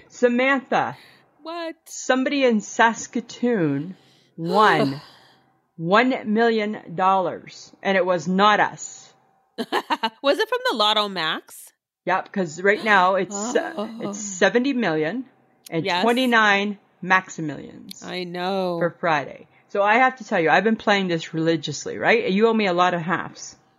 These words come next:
Speaker 2: No, I don't. Not
Speaker 1: Yeah,
Speaker 2: if we
Speaker 1: you do.
Speaker 2: didn't win.
Speaker 1: No, you still owe me, 'cause it's still, I'm still investing for us.
Speaker 2: You have to tell me that.
Speaker 1: I'm playing, you know that. You already, I'm telling you now.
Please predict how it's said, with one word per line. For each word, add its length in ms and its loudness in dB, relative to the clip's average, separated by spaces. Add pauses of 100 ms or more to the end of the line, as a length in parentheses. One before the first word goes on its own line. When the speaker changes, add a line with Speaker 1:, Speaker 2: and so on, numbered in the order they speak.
(1080)
Speaker 2:
No, 140 0
I 280 4
don't. 240 2
Not 140 0
Speaker 1:
Yeah, 80 4
Speaker 2:
if 80 2
we 80 4
Speaker 1:
you 60 4
do. 80 2
Speaker 2:
didn't 100 -4
win. 260 -4 (400)
Speaker 1:
No, 120 0
you 120 -4
still 240 2
owe 220 6
me, 180 -2
'cause 240 -2
it's 220 -4
still, 240 2
I'm 160 2
still 220 -2
investing 520 0
for 340 0
us. 400 -8
Speaker 2:
You 160 4 (180)
have 100 -4
to 160 0 (100)
tell 280 2
me 200 -6
that. 180 2
Speaker 1:
I'm 100 0
playing, 340 4
you 140 6
know 200 4
that. 180 -2
You 140 2
already, 300 2
I'm 140 0
telling 260 -2
you 80 -6
now. 260 -6